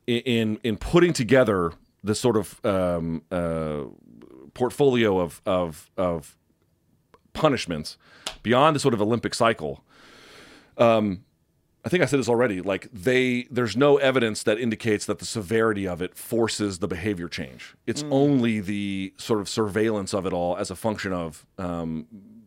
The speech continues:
Speaker 1: sort of fear. But you can only do that if you abridge the rights of athletes. So the point is this,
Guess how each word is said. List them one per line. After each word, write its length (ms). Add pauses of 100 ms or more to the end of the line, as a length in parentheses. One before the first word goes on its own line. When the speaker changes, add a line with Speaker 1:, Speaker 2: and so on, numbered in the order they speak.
Speaker 1:
sort 180
of 40
fear. 420 (360)
But 160
you 140
can 180
only 300
do 160
that 160
if 100
you 140
abridge 320
the 60
rights 180
of 80
athletes. 300
So 60
the 60
point 180
is 120
this, 220